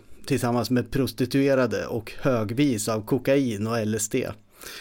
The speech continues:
Det bättrade inte på situationen att, eh, rykten smög sig på om en romans mellan McGraw och hennes motspelare Steve McQueen under inspelningen av The Getaway. Fuck.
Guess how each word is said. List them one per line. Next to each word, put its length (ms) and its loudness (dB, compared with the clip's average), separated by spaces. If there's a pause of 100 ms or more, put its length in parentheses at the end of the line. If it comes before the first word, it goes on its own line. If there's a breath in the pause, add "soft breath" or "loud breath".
(480 loud breath)
Det 420 6
bättrade 400 4
inte 240 4
på 220 4
situationen 920 2
att, 360 -4
eh, 80 6
rykten 580 4
smög 420 2
sig 160 -2
på 320 2
om 280 0
en 220 0
romans 540 2
mellan 280 0
McGraw 500 0 (140)
och 220 -10
hennes 280 -4
motspelare 640 0
Steve 300 -2
McQueen 640 0 (460 loud breath)
under 240 -2
inspelningen 800 0
av 280 0
The 220 -4
Getaway. 520 -2 (380)
Fuck. 480 -8